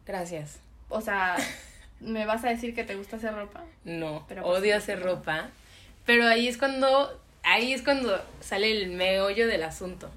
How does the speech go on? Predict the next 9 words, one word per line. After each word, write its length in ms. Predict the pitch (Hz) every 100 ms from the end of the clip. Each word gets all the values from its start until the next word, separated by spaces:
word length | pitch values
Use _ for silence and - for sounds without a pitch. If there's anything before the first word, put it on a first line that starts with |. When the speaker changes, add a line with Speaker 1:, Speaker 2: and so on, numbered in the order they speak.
| -
Speaker 1:
No 240 | 208 247
me 100 | 262
gusta 300 | 233 233 208
hacer 240 | 185 190 170
ropa, 420 | 170 175 190 - -
pero 300 | - 175 165 -
cómo 320 | 196 196 208
me 160 | 196 160
gusta 640 | 165 170 - - 175 214